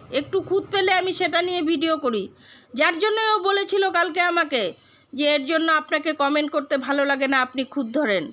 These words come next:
তো আ, কি ভেবেছো টাইটেল থাম্বনেল দেখে ও আজকে আমার ভিডিও দেখবে না? ও হান্ড্রেড পার্সেন্ট আমার ভিডিও দেখবে। আমি চাই ও দেখুক, ও দেখবে একদম শিওর, ওর জন্যই আমার আজকে ভিডিওটা করা।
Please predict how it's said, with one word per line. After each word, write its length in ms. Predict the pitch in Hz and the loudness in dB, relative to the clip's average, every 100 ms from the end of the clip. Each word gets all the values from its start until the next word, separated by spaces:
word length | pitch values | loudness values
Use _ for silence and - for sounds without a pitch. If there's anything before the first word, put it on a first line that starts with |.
| - | -2
তো 60 | |
আ, 200 | 226 143 240 | 0 0 -4
কি 140 | 320 | -2
ভেবেছো 440 | 330 349 339 302 233 | 0 0 0 -2 -2
টাইটেল 420 | 233 247 294 302 | 0 0 0 -2
থাম্বনেল 380 | 311 320 311 320 | 0 0 0 0
দেখে 200 | 320 330 | 0 0
ও 80 | 302 | 2
আজকে 380 | 294 277 311 | 2 -2 -2
আমার 200 | 320 339 | 0 0
ভিডিও 300 | 320 320 359 | 0 -2 -2
দেখবে 300 | 359 381 427 | -2 -2 0
না? 240 | 466 392 233 - - - - | 2 0 -2 -10 -20 -18 -6
ও 60 | 262 | -2
হান্ড্রেড 540 | 269 294 381 392 415 392 | 0 2 0 0 -2 0
পার্সেন্ট 420 | 392 403 440 415 | 0 0 0 2
আমার 240 | 381 381 | 2 2
ভিডিও 340 | 320 349 330 320 | 0 0 0 0
দেখবে। 440 | 262 220 196 170 - - _ _ _ - | 0 -2 -2 -4 -4 -20 _ _ _ -6
আমি 260 | - 254 285 | -2 0 0
চাই 320 | 302 311 320 | 0 2 2
ও 100 | 294 | 2
দেখুক, 400 | 277 277 220 254 | 0 0 -2 0
ও 100 | 269 | 0
দেখবে 380 | 240 254 254 277 | 2 -2 0 0
একদম 360 | 262 254 302 | 0 -2 -2
শিওর, 440 | 302 359 285 175 - | 0 0 0 0 -6
ওর 240 | - 247 226 | -2 0 0
জন্যই 300 | 262 269 262 | -2 0 0
আমার 260 | 240 240 | 2 2
আজকে 260 | 233 233 226 | 0 -2 -4
ভিডিওটা 480 | 214 214 233 226 220 | -4 -4 -2 0 0
করা। 300 | 220 196 | 0 -2